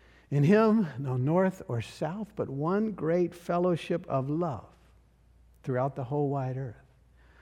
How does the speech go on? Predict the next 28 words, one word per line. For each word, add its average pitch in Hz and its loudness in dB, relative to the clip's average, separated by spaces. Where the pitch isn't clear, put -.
Another 214 8
verse 156 4
says, 165 4
"Join 202 4
hands, 226 4
disciples 196 2
of 190 2
the 190 2
faith, 175 0
whatever 185 4
your 185 4
race 185 2
may 175 2
be. 165 4
All 143 2
children 196 4
of 165 2
the 170 2
living 165 4
God 147 0
are 127 -2
certainly 160 0
kin 139 0
to 135 -4
me." 117 -2
Friends, 123 -2
this 139 -4
is - -6